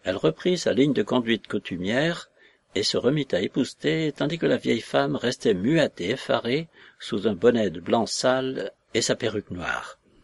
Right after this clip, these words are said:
Winnie acheva de frotter la chaise qu'elle tenait et promena le chiffon sur l'acajou du sofa, où monsieur Verloc aimait à se prélasser interminablement, couvert de son chapeau et de son pardessus.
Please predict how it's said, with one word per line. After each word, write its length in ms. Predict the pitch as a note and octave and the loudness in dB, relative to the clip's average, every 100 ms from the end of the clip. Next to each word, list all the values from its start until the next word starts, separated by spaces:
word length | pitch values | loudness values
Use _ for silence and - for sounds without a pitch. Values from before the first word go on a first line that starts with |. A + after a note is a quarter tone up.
| _ _ _ _ _ _ _ _ A#2 | _ _ _ _ _ _ _ _ 2
Winnie 360 | B2+ D3+ E3+ | 4 6 4
acheva 320 | C3+ - A#2+ | 4 2 2
de 80 | B2 | 2
frotter 340 | - B2 - A2 | 2 -2 0 2
la 120 | F2 | 2
chaise 400 | - A#2+ B2 G#2+ | 2 0 0 -4
qu'elle 200 | G2 F2 | -8 -8
tenait 420 | - F#2+ C#3+ F#3 _ - - - - | -8 -2 -2 -2 _ -20 -20 -20 -4
et 80 | C3 | -4
promena 520 | - F3 F3 F3 E3+ | 0 0 4 6 6
le 100 | B2+ | 4
chiffon 480 | - D3+ - E3+ E3 | 0 -2 -2 0 0
sur 180 | - G2 | 0 -2
l'acajou 420 | A#2 C3 B2 B2+ | 0 0 2 0
du 120 | F#2 | -2
sofa, 500 | - - - C3+ D#3+ _ _ _ - - - | -4 -4 4 4 4 _ _ _ -20 -10 0
où 60 | |
monsieur 260 | B2+ D#3+ E3+ | 2 2 2
Verloc 400 | D#3 C#3+ A2+ - | 2 4 2 2
aimait 320 | C3+ D3 D3 | -4 -2 -2
à 60 | A#2+ | -2
se 140 | - | -4
prélasser 560 | C3+ - C3 A#2 - G#2+ | -8 -4 -2 -2 -4 -2
interminablement, 960 | B2 - A#2+ A2 F#2+ F#2+ F2+ G2+ E3 - _ _ - _ - | -2 0 0 0 -2 -2 -2 0 -2 -6 _ _ -20 _ 4
couvert 340 | F#3+ D#3+ A2+ | 6 8 6
de 100 | G#2+ | 4
son 160 | - A2+ | -4 -4
chapeau 460 | - - - E3+ | -2 -2 0 2
et 40 | D#3 | 2
de 100 | C#3 | 0
son 180 | - C#3 | -2 -2
pardessus. 600 | A#2 G2 A2 - - | -4 -4 -6 -8 -12